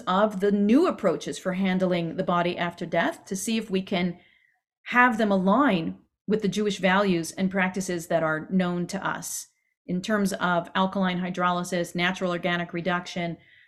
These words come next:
uh, Capsula Mundi, which is an Italian initiative where the body is placed in a, uh,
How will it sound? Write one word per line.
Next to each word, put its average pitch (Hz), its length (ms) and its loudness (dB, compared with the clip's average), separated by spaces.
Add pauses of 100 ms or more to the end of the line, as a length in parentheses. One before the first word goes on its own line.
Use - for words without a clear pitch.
(140)
uh, - 140 -4
Capsula 254 720 2
Mundi, 196 560 4
which 185 300 -4
is 185 280 -2
an 175 80 -2
Italian 202 840 0
initiative 190 720 0
where 175 260 0
the 165 120 -2
body 190 360 2
is 175 100 -6
placed 190 460 -2
in 185 180 -2
a, 165 300 -4 (480)
uh, 170 300 0